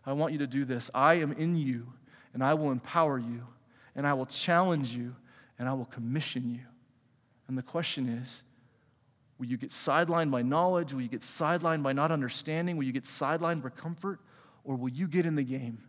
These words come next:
And will you let me use you to bring people into an eternal relationship with me? And my hope is that we would be challenged to know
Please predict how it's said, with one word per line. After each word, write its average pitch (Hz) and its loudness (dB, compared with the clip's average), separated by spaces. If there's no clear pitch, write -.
And 123 -2
will 127 0
you 170 -2
let 156 2
me 156 0
use 147 4
you 117 -6
to 135 -8
bring 156 0
people 127 -8
into 135 -8
an 127 -2
eternal 165 -4
relationship 127 -4
with 117 -14
me? 120 -6
And 127 0
my 147 6
hope 143 0
is 123 -10
that 143 -4
we 139 0
would 127 -4
be 117 -6
challenged 131 -2
to 143 -4
know 123 0